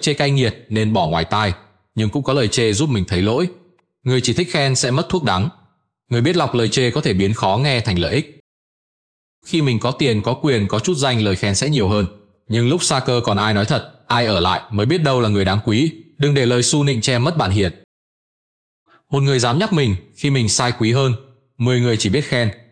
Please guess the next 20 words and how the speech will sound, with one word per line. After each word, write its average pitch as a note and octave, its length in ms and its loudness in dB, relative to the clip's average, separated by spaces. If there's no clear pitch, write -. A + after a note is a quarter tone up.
lời C#3+ 160 0
thật D3 200 -2
có D3+ 60 0
lúc G3+ 160 0
khó A#2+ 140 0
nghe, C#3 500 -2
nhưng A2+ 180 0
giữ C3 180 0
chân C3+ 220 0
khỏi E2+ 160 -2
bước C#3 140 0
lệch. A#2 160 0
Người A2 180 0
có A#2+ 100 -2
phúc F#3 240 -2
biết F3 180 0
quý A#2+ 120 0
người C#3+ 180 0
nói F2+ 120 0
thật. - 320 -6